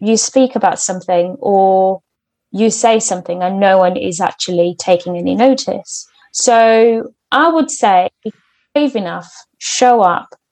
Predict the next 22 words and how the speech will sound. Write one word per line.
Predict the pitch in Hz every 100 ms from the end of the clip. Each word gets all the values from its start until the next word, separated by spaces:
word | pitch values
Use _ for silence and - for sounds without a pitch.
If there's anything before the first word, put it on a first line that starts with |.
| _ _ _
speak | - - - 254 226 -
up, | 180 180 - -
because | 220 220 240 214
it's | - -
going | 262 247 240
to | 233 233
have | 208 208
a | 202 196 185 _ _ _ -
positive | 240 208 214 202 190
effect | 190 208 - -
on | 196
you | 196 180
as | 185 233
well. | 214 110 208 - - _
Because | - - 240 226
in | 220
speaking | - - 285 285 262
up, | 196 - - -
in | - 196 190 196
giving | 240 202 196
your | 185 190
opinions, | 190 285 220 185 - - -